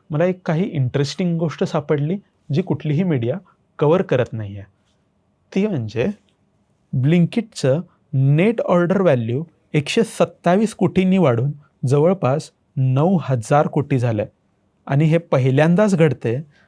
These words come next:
त्या-, की त्यांची नेट ऑर्डर डिलिव्हरी फूड डिलिव्हरी बिझनेसपेक्षा जास्त झालेली आहे. Blinkitने मागच्या एक क्वार्टरमध्ये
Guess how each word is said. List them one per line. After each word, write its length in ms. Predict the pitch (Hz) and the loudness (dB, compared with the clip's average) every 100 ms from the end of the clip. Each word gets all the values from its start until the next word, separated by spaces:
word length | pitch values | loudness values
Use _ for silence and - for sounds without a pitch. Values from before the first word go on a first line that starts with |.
| _ _ | _ _
त्या-, 180 | 156 139 - | -2 -2 -2
की 80 | 165 | -2
त्यांची 360 | - 139 - | 0 -2 0
नेट 540 | 160 127 123 131 190 - | -2 0 0 2 0 0
ऑर्डर 360 | - 151 147 | -2 -2 0
डिलिव्हरी 560 | 165 143 123 117 113 135 - _ _ _ _ _ _ _ - | 0 0 0 -2 -4 -6 -10 _ _ _ _ _ _ _ -4
फूड 140 | 220 | -2
डिलिव्हरी 420 | 202 226 202 190 185 | 0 0 2 2 0
बिझनेसपेक्षा 840 | 147 127 127 - 123 - - 147 180 _ _ _ 127 | 0 0 -4 -4 -8 -6 -4 -4 -4 _ _ _ -2
जास्त 380 | 135 143 - - | 0 0 -2 -4
झालेली 440 | 123 113 107 107 | -4 -6 -8 -8
आहे. 240 | 107 135 _ _ 139 | -10 -14 _ _ -2
Blinkitने 400 | 156 151 226 226 | -2 -2 -4 -4
मागच्या 600 | 208 147 - 190 185 185 - | -4 -6 -6 -2 0 -2 -4
एक 160 | 175 170 | -6 -6
क्वार्टरमध्ये 680 | - 156 165 147 123 104 131 | -2 0 0 0 -2 -4 -8